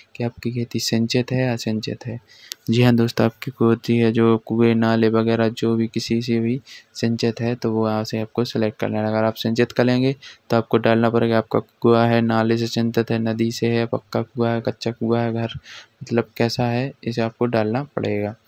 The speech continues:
आपको वो ऑप्शन आ जाएंगे। और उसके बाद आप कैसी सिंचाई करते हैं, नोजल हर छिड़काव द्वारा करते हैं, बहा के करते हैं, वो आपको यहाँ सिलेक्ट कर लेना है। इसके बाद आप देख सकते हैं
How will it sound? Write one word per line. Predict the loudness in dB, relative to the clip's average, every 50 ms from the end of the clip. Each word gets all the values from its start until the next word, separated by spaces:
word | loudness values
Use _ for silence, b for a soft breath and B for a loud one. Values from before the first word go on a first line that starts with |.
| B B B B B B B _ _ _ -20 -16 -10 -10
आपको | -10 -8 -4 -2 0
वो | 0 2 0
ऑप्शन | 0 -2 -2 -2 -2 0
आ | 0 -2
जाएंगे। | -2 -4 -4 -4 -2 -4 -4
और | -6 -8 -12 -20 _ _ -6 -6
उसके | -6 -4 -2 -2
बाद | 0 0 2 0
आप | 0 -2 -2 0
कैसी | 0 0 0 -2
सिंचाई | -4 -4 -2 -2 -2 -2
करते | 0 -2 -4 -4 -4 -4 -4
हैं, | -2 -2 -2
नोजल | -4 -4 -4 -2 -2 -2 0 0 0 0 -2 -4 -6 -12 -14 -8
हर | -4 -2 0 0 0 -2 -2
छिड़काव | -4 -4 -4 -2 -2 -2 -2 -2
द्वारा | -2 -2 -2 -2
करते | -2 -4 -4 -4 -2 -4 -4
हैं, | -2 -2 -4 -4 -2
बहा | -2 -2 -2 -2
के | -4 -6
करते | -6 -6 -6 -6 -6 -6 -6
हैं, | -6 -6 -8 -10 B B B B B B B -10 -8
वो | -8 -6
आपको | -8 -10 -10 -8 -8 -6
यहाँ | -6 -6
सिलेक्ट | -8 -8 -8 -6 -6 -6 -8 -8
कर | -10
लेना | -8 -8 -8 -6 -6
है। | -8
इसके | -6 -4 -4 -2
बाद | 0 0 0
आप | -2 -2
देख | -4 -4 -6
सकते | -6 -6 -8 -8 _ -4 -4
हैं | -4 -4